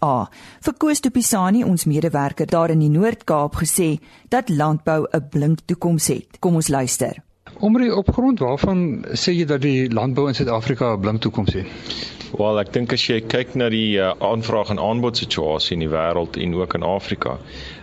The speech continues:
Speaker 3: eh, jy weet, ons is die enigste netto uitvoerder van voedsel in Afrika en veertig persent van ons landbouprodukte gaan in Afrika in.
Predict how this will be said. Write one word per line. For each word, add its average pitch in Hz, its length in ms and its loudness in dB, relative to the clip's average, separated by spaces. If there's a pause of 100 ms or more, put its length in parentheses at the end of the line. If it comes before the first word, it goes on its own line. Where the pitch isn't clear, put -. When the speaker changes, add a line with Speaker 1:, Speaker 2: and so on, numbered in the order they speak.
(120)
Speaker 3:
eh, 82 400 0
jy 90 120 -2
weet, 90 160 -2
ons 110 160 -2
is 123 120 -2
die 110 80 -2
enigste 113 640 0
netto 87 280 0
uitvoerder 101 520 -2
van 85 180 -4
voedsel - 360 -4
in 73 100 -2
Afrika 110 540 -2 (440)
en 98 200 -2
veertig 127 240 -2
persent - 320 -2
van 107 100 -2
ons 87 100 -2
landbouprodukte 90 680 -2
gaan 85 280 -4
in 90 120 -4
Afrika - 580 -2
in. 69 140 -4